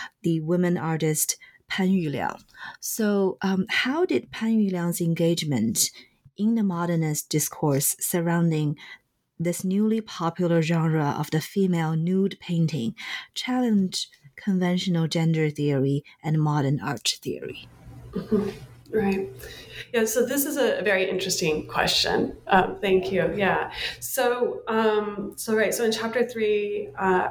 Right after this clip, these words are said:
Speaker 2: I look at, uh, Pan Yuliang, and almost in, in many cases, I'm, I'm attempting to use these women sort of as case studies of larger trends or topics or themes.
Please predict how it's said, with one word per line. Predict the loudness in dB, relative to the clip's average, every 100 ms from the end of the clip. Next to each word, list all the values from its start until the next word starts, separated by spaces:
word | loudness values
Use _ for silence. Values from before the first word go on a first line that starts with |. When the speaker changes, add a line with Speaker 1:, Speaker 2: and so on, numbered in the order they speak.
| 0
Speaker 2:
I | 0
look | 2 2 0
at, | -4 0 2 0 -2 -2
uh, | 0 2 0 -2 -6
Pan | -6 0
Yuliang, | 2 2 2 0 -2 -8 0
and | 2 2 0 2
almost | 2 4 0 0 -6 -6 0
in, | 2
in | 4 4
many | 2 2
cases, | 0 2 2
I'm, | 2 2 2
I'm | 0 0 -4 -10 -8 -4
attempting | -2 0 2 2
to | 2
use | 2 2 2
these | 2 2
women | 2 4 2
sort | 2 0
of | 2
as | 0
case | 0 0 0
studies | 0 0 0 -2
of | -2
larger | 0 2 2 4 2 2 -2 -12 -12 -6
trends | -2 2 2 2 0
or | -4
topics | -2 -2 0 0 0 0
or | -2 -4
themes. | 0 2 2 -2 -10